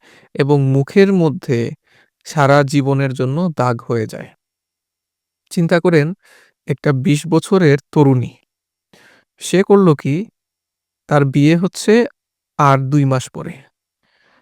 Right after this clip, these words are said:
সে এখন মুখটা হচ্ছে একেবারে ছলছলা করে ফেলার জন্য সে এখন ঔষধ খেল। দুই মাস তার না কমে হলো কি, উল্টো মুখটা এরকম হয়ে গেল। তো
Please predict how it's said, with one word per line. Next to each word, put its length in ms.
সে 180
এখন 340
মুখটা 400
হচ্ছে 340
একেবারে 380
ছলছলা 540
করে 220
ফেলার 280
জন্য 220
সে 220
এখন 240
ঔষধ 320
খেল। 200
দুই 160
মাস 200
তার 160
না 220
কমে 320
হলো 260
কি, 200
উল্টো 360
মুখটা 340
এরকম 380
হয়ে 220
গেল। 180
তো 60